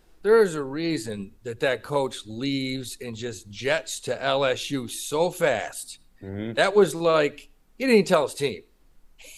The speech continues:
Speaker 1: He basically just got a plane and was like, "Boys, I'm gone."
Speaker 2: <laughs>
Speaker 1: Um, and, and I mean, he knew it.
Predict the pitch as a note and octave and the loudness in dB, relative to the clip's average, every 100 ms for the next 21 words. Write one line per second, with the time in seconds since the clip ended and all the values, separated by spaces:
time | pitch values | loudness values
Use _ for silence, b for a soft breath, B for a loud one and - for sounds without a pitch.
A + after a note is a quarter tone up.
0 | - G#3+ G#3 G3 C4 C4 G3 A3 G#3 G3+ | -6 -6 -6 -4 0 0 -2 -6 -2 -2
1 | F3 - - F3+ F3 E3+ - E3 E3+ D#3 | -2 -6 0 2 4 2 0 0 0 0
2 | C#3 C3 C3+ D#3 C#3 B2 A2 G2+ A#2+ A#2+ | -2 -2 0 2 2 0 -4 -8 -4 -2
3 | G#2+ E2+ - - - D#4 - G#3+ C3+ A3 | -2 -6 -12 -8 6 6 8 4 6 4
4 | D#3+ A2+ - _ _ - G#3 G3+ - B3+ | 4 -2 -18 _ _ 2 4 4 6 8
5 | C4+ D4 C#4 D#4 E4 F4 F4+ F3 | 8 6 4 2 2 0 2 0